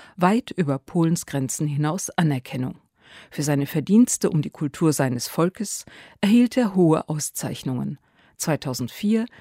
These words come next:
legte er seine Erinnerungen an die Kriegszeit in polnischer Sprache vor. Die renommierte Übersetzerin Karin Wolf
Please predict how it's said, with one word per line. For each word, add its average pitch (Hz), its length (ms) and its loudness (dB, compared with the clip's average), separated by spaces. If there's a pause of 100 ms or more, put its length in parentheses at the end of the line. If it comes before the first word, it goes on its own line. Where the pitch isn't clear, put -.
(180)
legte 185 420 2
er 160 100 -2
seine 135 340 -2
Erinnerungen 190 720 4
an 139 160 -4
die 131 100 -8
Kriegszeit - 800 -4
in 214 200 0
polnischer 139 640 -4
Sprache - 440 -8
vor. 131 400 -6 (840)
Die 160 160 2
renommierte 156 560 6
Übersetzerin 185 800 2
Karin 139 400 -4
Wolf 170 440 -2